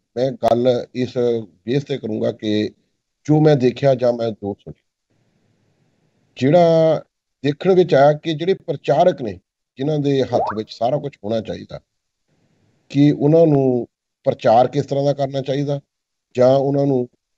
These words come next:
ਸਟੇਜ ਤੇ ਬੈਠ ਕੇ ਜਾਂ ਜਿੱਥੇ ਵੀ ਮੰਚ ਹੈ, ਜਿੱਥੋਂ ਬੋਲਣਾ ਚਾਹੁੰਦੇ ਨੇ, ਉੱਥੋਂ ਉਹਨਾਂ ਨੂੰ ਵਿਚਾਰ ਜਿਹੜੇ ਨੇ, ਉਹ ਕਿਸ ਤਰ੍ਹਾਂ ਦੇ ਪੇਸ਼ ਕਰਨੇ ਚਾਹੀਦੇ ਆ, ਤਾਂ ਕਿ ਆਉਣ ਵਾਲੇ ਸਮੇਂ ਦੇ ਵਿੱਚ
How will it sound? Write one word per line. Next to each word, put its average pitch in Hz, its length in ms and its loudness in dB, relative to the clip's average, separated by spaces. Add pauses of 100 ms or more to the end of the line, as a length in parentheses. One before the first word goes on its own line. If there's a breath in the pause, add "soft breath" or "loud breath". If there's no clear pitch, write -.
(120)
ਸਟੇਜ 151 460 -2
ਤੇ 151 80 0 (200)
ਬੈਠ 110 260 0
ਕੇ 107 320 -8
ਜਾਂ 117 400 0
ਜਿੱਥੇ 110 360 -4
ਵੀ 110 400 -18
ਮੰਚ 120 280 -2
ਹੈ, 92 200 -2 (440)
ਜਿੱਥੋਂ 143 280 -2
ਬੋਲਣਾ 113 320 2
ਚਾਹੁੰਦੇ 98 280 -6
ਨੇ, 87 120 -14 (840)
ਉੱਥੋਂ 180 300 2
ਉਹਨਾਂ 190 160 6
ਨੂੰ 185 220 2
ਵਿਚਾਰ 143 460 2
ਜਿਹੜੇ 175 220 2
ਨੇ, 175 60 2
ਉਹ 175 160 -2
ਕਿਸ 156 180 -6
ਤਰ੍ਹਾਂ 143 200 0
ਦੇ 139 160 -2
ਪੇਸ਼ 127 200 -4
ਕਰਨੇ 113 260 -4
ਚਾਹੀਦੇ 110 360 -6
ਆ, 113 80 -4
ਤਾਂ 123 320 -6
ਕਿ 113 320 -6 (160)
ਆਉਣ 117 240 -4
ਵਾਲੇ 110 180 2
ਸਮੇਂ 107 300 -4
ਦੇ 107 100 -4
ਵਿੱਚ 87 400 -10